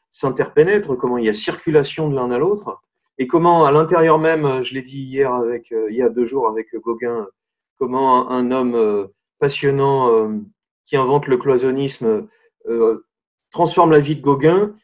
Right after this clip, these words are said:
puis, euh, se retrouve à, à faire des peintures sans intérêt, et donc se retrouve, tout comme Derain exposé à Beaubourg, on ne montre de lui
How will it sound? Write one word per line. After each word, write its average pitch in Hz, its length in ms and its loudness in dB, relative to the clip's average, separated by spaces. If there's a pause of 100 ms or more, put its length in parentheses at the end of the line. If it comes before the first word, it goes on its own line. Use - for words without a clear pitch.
(240)
puis, 185 300 -2
euh, 156 120 6
se - 160 -4
retrouve 160 540 2
à, 123 520 2
à 117 60 0
faire 143 260 -4
des 127 120 -2
peintures 127 460 -4
sans 147 280 0
intérêt, 147 400 0
et - 20 -2
donc 127 220 -8
se - 100 -8
retrouve, 147 480 -4 (360)
tout 151 100 -14
comme 147 220 4
Derain 143 360 6
exposé 135 560 0
à 123 160 2
Beaubourg, 123 380 2
on 127 160 -2
ne 127 100 0
montre 143 400 0
de 127 80 0
lui 143 320 -4